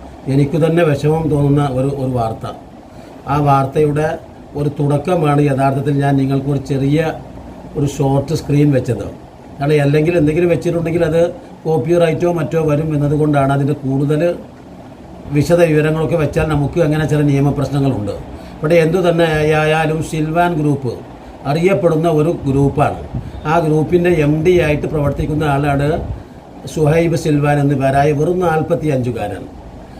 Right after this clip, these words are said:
എല്ലാവരെയും പോലെ സന്തോഷത്തോടു കൂടെ ഇപ്രാവശ്യം ഹജ്ജിന് പോയിട്ടുള്ള ആളാണ്. അദ്ദേഹത്തിന് ധാരാളം സ്ഥാപനങ്ങളുണ്ട്. പുത്തനത്താണിയിലുള്ള അദ്ദേഹത്തിൻ്റെ സ്ഥാപനമാണ് യഥാർത്ഥത്തിൽ അലാ-,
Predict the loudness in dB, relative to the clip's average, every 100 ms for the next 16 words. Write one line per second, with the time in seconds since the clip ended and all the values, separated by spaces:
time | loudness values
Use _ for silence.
0 | -8 -2 2 4 4 2 2 2 0 0
1 | 0 0 0 0 0 0 0 0 0 2
2 | 0 0 -12 -18 -6 -6 0 0 0 0
3 | 0 0 0 0 0 0 0 0 0 0
4 | -2 -4 -6 -10 -12 -16 -6 2 4 4
5 | 2 0 2 0 2 2 2 0 -2 0
6 | 0 0 -2 -2 -4 -8 -12 -18 -20 -20
7 | -12 -8 -2 0 2 2 2 2 2 0
8 | 0 2 0 0 -2 0 0 0 0 0
9 | 0 0 2 2 0 0 0 0 0 -6
10 | -12 -12 -12 -6 -2 2 2 0